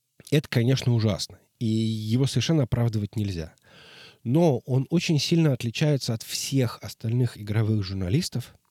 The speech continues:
российских тем, что он не пытается всем рассказать, почему эта игра говно. Он как раз пытается сказать, что в этой игре хорошего.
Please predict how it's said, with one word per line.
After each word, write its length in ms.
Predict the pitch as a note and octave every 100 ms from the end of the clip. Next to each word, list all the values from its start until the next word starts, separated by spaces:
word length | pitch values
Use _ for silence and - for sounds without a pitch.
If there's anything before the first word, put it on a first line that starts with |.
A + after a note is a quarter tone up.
| -
российских 640 | G#2 G#2 A2+ G2 - - _ - - - - - -
тем, 420 | - E3+ A3 F#3 _
что 360 | - - C3+ B2 -
он 340 | C#3 D#3+ D#3+ -
не 200 | B2 D3
пытается 640 | D3+ D#3 D#3 D#3+ C#3 A#2+ A2+
всем 360 | F#2+ - D3+ B2
рассказать, 580 | A#2+ - A2 A2+ F#3+ -
почему 480 | C#3 - A#2 D3+ -
эта 280 | A#2+ G2+
игра 240 | F#2 G#2+ C3+
говно. 440 | A#2 A2+ G#2 E2+ - _ _ _ _ _ _ _ _ _
Он 200 | - C3+ C3+
как 180 | A#2+
раз 240 | C3+ F3 G#3+
пытается 840 | - C#3 D3 E3+ D#3 - - G#2+ -
сказать, 560 | - - A2+ C#3+ E3+ -
что 400 | - - D#3 E3
в 80 | A#2+
этой 240 | A#2 A#2+
игре 200 | G2+ A2+
хорошего. 580 | C3+ - A2 G#2+ - -